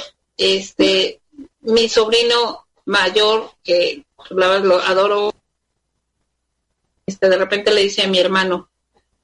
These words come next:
como una semana después de, de la muerte de papá, dice, "Papá, es que, a ver, se muere mi abuelo, no tengo graduación, ya no vuelvo a ver a mis amigos, entro a la universidad es, y es en línea, no conozco a nadie.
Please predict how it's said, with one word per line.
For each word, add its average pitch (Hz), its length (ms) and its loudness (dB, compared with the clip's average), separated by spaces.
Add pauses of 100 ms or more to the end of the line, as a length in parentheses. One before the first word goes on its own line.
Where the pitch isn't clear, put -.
(500)
como 190 220 2
una 226 160 4
semana 208 280 -2
después 202 280 0
de, 202 180 2
de 180 340 2
la 185 120 -2
muerte 185 240 0
de 202 120 -2
papá, - 380 -4 (480)
dice, 214 520 0
"Papá, 254 720 0
es 240 220 -2
que, 302 480 0 (340)
a 233 140 0
ver, 277 340 4 (840)
se - 220 0
muere 285 260 2
mi 311 120 4
abuelo, 247 600 0
no 277 200 2
tengo 294 260 2
graduación, 233 880 0 (400)
ya 285 180 2
no 330 80 0
vuelvo 294 180 0
a 285 40 2
ver 277 140 2
a 269 60 0
mis 247 220 -6
amigos, 220 640 0
entro 320 300 0
a - 20 0
la 311 80 2
universidad 254 500 2
es, 262 220 0
y 247 100 2
es 254 160 2
en 247 140 2
línea, 247 320 0
no 269 200 0
conozco 294 440 0
a 262 60 2
nadie. 254 560 -2